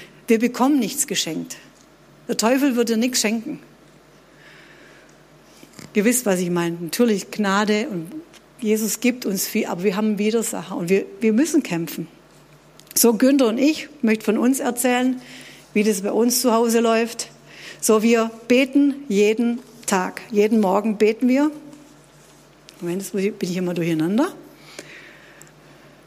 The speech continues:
Okay. Günther und ich, wir beten also jeden Morgen und wir nehmen das Abendmahl. Jeden, wir beten jeden Tag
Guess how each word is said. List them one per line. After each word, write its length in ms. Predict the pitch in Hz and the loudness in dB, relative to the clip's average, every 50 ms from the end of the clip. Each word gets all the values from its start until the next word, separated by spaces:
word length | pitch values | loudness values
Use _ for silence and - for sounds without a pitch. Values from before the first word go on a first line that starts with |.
| - - - - - - _ _ _ - - | -20 -20 -20 -20 -20 -20 _ _ _ -20 -20
Okay. 320 | - - - 170 185 262 311 - - - - - - - - - - - - - | -14 -10 -8 -4 -4 -4 -4 -6 -10 -20 -20 -20 -20 -20 -20 -20 -20 -20 -10 -2
Günther 200 | - 247 247 247 | 2 2 2 2
und 80 | 247 254 | 2 2
ich, 160 | 269 269 - | 0 2 2
wir 100 | 277 269 | 2 2
beten 320 | 196 220 247 269 285 294 269 | 4 4 2 2 4 2 0
also 240 | - - 202 202 | 0 2 2 2
jeden 380 | 208 208 226 247 269 240 233 220 | 4 4 4 2 2 0 -2 0
Morgen 420 | 196 202 208 247 262 311 311 330 | 0 0 0 0 0 0 -2 -2
und 240 | 320 285 285 226 208 | -2 -2 -2 0 2
wir 80 | 226 220 | 2 2
nehmen 220 | 220 226 226 214 | 2 2 0 0
das 120 | 208 - - | 0 -2 -2
Abendmahl. 680 | - 175 180 214 220 240 240 247 247 247 262 269 254 | -2 -2 0 0 2 2 2 2 0 0 -2 -2 -2
Jeden, 520 | 220 202 247 277 311 311 330 311 277 269 226 | 0 2 2 2 4 4 2 2 2 2 0
wir 80 | 226 | 0
beten 280 | 208 233 240 240 233 226 | 2 2 2 2 2 2
jeden 320 | 208 214 233 240 247 233 | 4 2 2 2 0 -4
Tag 320 | - 202 190 175 180 - | -4 -6 -8 -8 -10 -12